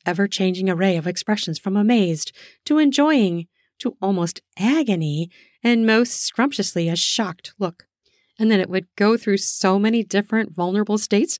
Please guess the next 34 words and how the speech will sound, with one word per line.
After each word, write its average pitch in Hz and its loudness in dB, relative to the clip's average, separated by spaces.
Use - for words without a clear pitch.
until 262 2
she 277 -2
would 262 0
finally 208 2
come. 185 0
He 269 2
had 208 2
her 196 2
come 247 0
face 165 -6
memorized, 165 0
her 226 -2
big 190 0
O 196 2
face. 156 -8
It 233 4
was 202 2
something 190 0
that 190 0
he 208 0
sought 190 -4
to 202 -6
do 175 -2
every 185 0
day 180 -4
of 175 -4
his 180 -4
life. 180 -6
He 294 0
couldn't 330 2
get 285 4
enough 269 4
of 208 0
Kelly. 165 -2